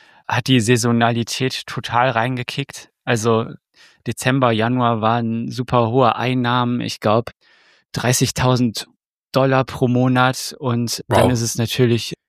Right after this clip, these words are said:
Speaker 1: im Frühling und Sommer wieder runtergegangen bis auf irgendwie fünfzehntausend. Und das ist dann ja eine Halbierung quasi deiner Einnahmen und das macht einen dann schon irgendwie immer so ein bisschen nervös. Aber solange sich das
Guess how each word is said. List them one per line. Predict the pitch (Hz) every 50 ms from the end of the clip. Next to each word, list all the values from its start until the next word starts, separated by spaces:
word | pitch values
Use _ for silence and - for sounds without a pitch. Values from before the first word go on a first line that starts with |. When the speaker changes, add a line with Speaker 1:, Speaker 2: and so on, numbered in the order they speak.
| _ _
Speaker 1:
im | - - 123 113
Frühling | - - - 151 156 156 147 143 131 135 131
und | 127 127 120
Sommer | - 131 127 135 135 131 127 123 110
wieder | 127 131 120
runtergegangen | 117 104 127 143 139 - 139 139 120 127 110 - 123 123 131 131 127 127 131 127 107
bis | 123 117 - -
auf | - 110 110 120 127 - -
irgendwie | 151 135 120 113 120 120 123 120
fünfzehntausend. | 120 - - 143 147 143 - - - 131 127 127 - - 120 123 127 135 127 131 135 131 139 - - - _ _ _ _ _ _ _ _ _ _ _ _
Und | 180 135 127 127 131 127 - _ -
das | 117 - 135
ist | 123 -
dann | 123 120 113
ja | 110 107 104 110 - -
eine | 139 131 127 113 104 98
Halbierung | 107 127 127 104 123 139 123 117 117
quasi | 104 - 120 120 113 113
deiner | 107 117 110 110 113 -
Einnahmen | 113 127 127 123 120 117 120 123 120 117
und | 117 113 117 117 -
das | 113 110 - -
macht | 113 117 117 120
einen | 117 113
dann | 110 110 107
schon | - - 123 123
irgendwie | 120 117 113 - 120 117
immer | 117 117 120 117
so | 110 113
ein | 113 107
bisschen | 120 113 - - 120 113 117 113 117 - - _ _ _ _ _ _
nervös. | 120 120 120 104 117 131 143 147 - - - - - _ _ _ _ _ _ _ _ _ _ _ _
Aber | - 135 - 139 135
solange | - - 131 127 127 135 151 156 143 139
sich | 117 123 135 123 - -
das | - 113 110 - - -